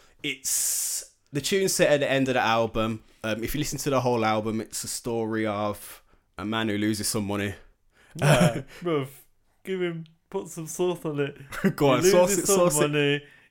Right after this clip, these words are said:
Speaker 2: he meets a girl, he falls in love, goes to Magaluf. Magaluf, is it?
Speaker 1: Something
Speaker 2: Goes
Speaker 1: like that.
Speaker 2: somewhere like that. Uh, his boy kisses his girl.
Speaker 1: And more.
Speaker 2: He gets angry.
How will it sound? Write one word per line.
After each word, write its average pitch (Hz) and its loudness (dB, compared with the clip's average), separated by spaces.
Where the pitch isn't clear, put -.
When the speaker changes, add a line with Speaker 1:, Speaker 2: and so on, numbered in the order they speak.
Speaker 2:
he 147 -4
meets 185 -4
a 185 2
girl, 135 2
he 151 -10
falls 175 0
in 165 2
love, 143 -2
goes 160 -4
to 165 -4
Magaluf. 147 0
Magaluf, 156 -2
is 131 -10
it? 135 -12
Speaker 1:
Something 135 -4
Speaker 2:
Goes 180 2
Speaker 1:
like 90 -4
that. 165 0
Speaker 2:
somewhere 160 0
like 131 0
that. 123 -4
Uh, 131 -2
his 143 -6
boy 165 -2
kisses 160 -8
his 147 -10
girl. 139 -2
Speaker 1:
And 92 -8
more. 92 -10
Speaker 2:
He 143 -10
gets 165 -10
angry. 143 -4